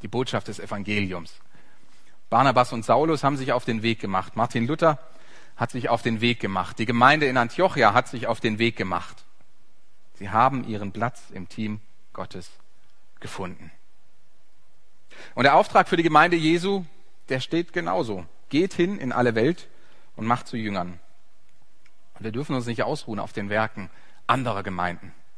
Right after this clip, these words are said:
Wir dürfen uns nicht aufru-, ausruhen auf den Vorvätern, die so viel gemacht haben in der Mission und für das Evangelium.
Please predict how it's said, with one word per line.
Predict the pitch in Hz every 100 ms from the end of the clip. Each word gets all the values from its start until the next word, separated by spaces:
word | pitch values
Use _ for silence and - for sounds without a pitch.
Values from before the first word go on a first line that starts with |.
| -
Wir | -
dürfen | 107 127 131
uns | 113
nicht | 117 -
aufru-, | 139 - 131 -
ausruhen | 143 - 135 117
auf | 117
den | 117
Vorvätern, | 101 151 170 - 113 117
die | 107
so | 107 139
viel | -
gemacht | 143 147 196 -
haben | 131 98 95 - - - - -
in | - 135
der | 120
Mission | 110 - 101 95 95 - -
und | 110
für | -
das | 135 107
Evangelium. | 110 110 107 101 90 87